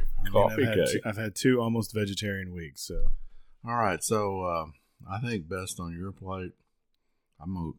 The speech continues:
Speaker 2: go with pastry, because the pastry had so many different flavors.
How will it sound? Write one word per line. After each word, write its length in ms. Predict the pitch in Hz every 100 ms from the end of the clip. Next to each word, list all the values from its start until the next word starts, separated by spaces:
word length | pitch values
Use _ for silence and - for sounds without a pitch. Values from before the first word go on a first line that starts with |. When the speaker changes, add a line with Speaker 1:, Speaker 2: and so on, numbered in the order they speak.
| -
Speaker 2:
go 120 | 80
with 200 | 73 -
pastry, 460 | - 71 65 - 53
because 340 | 62 - 82 -
the 80 | -
pastry 640 | 113 117 113 - 80 67 - _ _ _ _ _
had 200 | - 92
so 180 | - 101
many 260 | 95 92 82
different 360 | 90 90 - -
flavors. 420 | 82 78 82